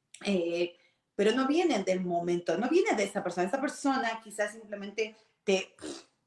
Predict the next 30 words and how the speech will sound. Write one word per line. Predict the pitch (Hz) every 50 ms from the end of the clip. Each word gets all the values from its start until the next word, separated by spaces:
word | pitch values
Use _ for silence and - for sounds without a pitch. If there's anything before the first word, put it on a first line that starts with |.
| _ _ _ _ -
te | 185 180
llevó, | 180 - 185 180 175 190 208 220 220 220
te, | - 185 175 170 170 -
te, | - 175 170 170 - -
te | - 170
triggers | 165 - - - 214 226 202 233 196 175 - -
you | 175 156 156 160 170 180 - - - - _ _ _ _ _ _ _ _ _ _ _ _ _ _
y | - 208 -
te | 202 180
llevó | - - 196 175 175 190 202 214 208
a | - 170 160 180
ese | 196 - - 220
momento | 196 190 175 175 180 185 190 - 196 180
tan | - 185 180 196 202
doloroso | 196 196 185 180 175 175 170 175 190 180
que | - 175
tuviste | - 156 156 156 - - 170
en | 156
tu | - 147 139
pasado. | - 147 143 - - 165 139 - - - - - - - - - -
¿Y | 190 185
por | - 208 202 -
qué | - 269 277
sigue | 269 - - 247 254 240 254 254 254
siendo | - - 214 214 220 220 214
doloroso? | 190 196 180 170 175 180 196 196 - 226 -
Porque | - 170 - - 170 170 -
esa | - 214 214 - - 247
emoción, | 240 220 214 185 185 180 - - 233 226 220 202 196 -
acuérdense | - 156 - 170 175 180 196 196 190 - - 185 185 185 185